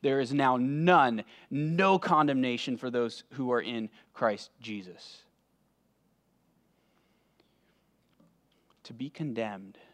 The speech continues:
means you know you are guilty and you're awaiting punishment. But what Jesus is offering, what Christianity is saying,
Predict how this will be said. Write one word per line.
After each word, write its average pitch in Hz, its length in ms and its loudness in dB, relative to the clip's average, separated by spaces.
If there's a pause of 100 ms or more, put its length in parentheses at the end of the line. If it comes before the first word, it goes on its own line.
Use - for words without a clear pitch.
(880)
means 107 420 -12
you 110 100 -8
know 113 360 -4
you 120 200 -8
are 107 120 -8
guilty 95 680 -18 (640)
and 107 160 -10
you're 104 160 -6
awaiting 101 480 -8 (100)
punishment. - 580 -16 (1600)
But 87 140 -10
what 107 160 -6
Jesus 117 400 -10
is 107 120 -12 (120)
offering, 101 480 -6 (1300)
what - 240 -8
Christianity 117 720 -10
is 98 80 -12
saying, 98 420 -12